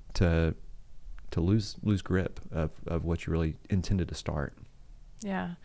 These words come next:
Speaker 2: And I know that when you started thinking about, "Okay, now I have the capacity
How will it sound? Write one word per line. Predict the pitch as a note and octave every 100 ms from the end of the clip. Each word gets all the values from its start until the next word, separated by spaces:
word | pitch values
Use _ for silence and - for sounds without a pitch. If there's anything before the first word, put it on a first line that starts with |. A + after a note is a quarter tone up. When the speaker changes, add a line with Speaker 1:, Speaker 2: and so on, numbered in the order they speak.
| - - -
Speaker 2:
And | G3 G3
I |
know | F#3+ F#3 F3+ F#3+ G#3 -
that | F#3+ F#3 E3 E3 -
when | F#3+ F#3 F#3+
you | F#3 F#3+ F#3
started | - - F#3 F#3+ F#3+ -
thinking | G#3+ G#3 G3 F#3+
about, | F3 F3 D#3+ D#3 - - - - - - - -
"Okay, | F3 F#3 E3
now | F3 F3 E3+ G3
I | G3+
have | F#3+ G3 F3
the | F3
capacity | F3 F3+ - F3 E3 - E3 D#3+ D#3+